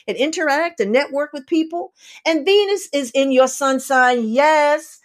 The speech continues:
it's all about you. It's about attracting things, but more than that, conversations are important to you. You wanna know what's on a person's mind.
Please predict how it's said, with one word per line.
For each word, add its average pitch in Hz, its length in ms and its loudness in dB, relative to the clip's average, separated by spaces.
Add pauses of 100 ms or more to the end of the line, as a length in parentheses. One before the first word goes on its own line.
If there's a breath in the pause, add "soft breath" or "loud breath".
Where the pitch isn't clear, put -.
(200 soft breath)
it's 311 160 -2
all 302 260 6
about 294 680 4
you. 262 600 2 (180 loud breath)
It's 277 200 -2
about 302 340 4
attracting 359 760 -4
things, 277 520 -2
but 247 280 4
more 294 400 0
than 330 160 -4
that, 330 280 -2
conversations 311 760 -4
are 294 180 2
important 285 460 -2
to 285 60 -6
you. 277 320 -4 (240 loud breath)
You 453 320 6
wanna 381 200 0
know 294 160 4
what's 240 200 0
on 226 140 -4
a 196 40 -6
person's 185 440 -10
mind. 175 240 -8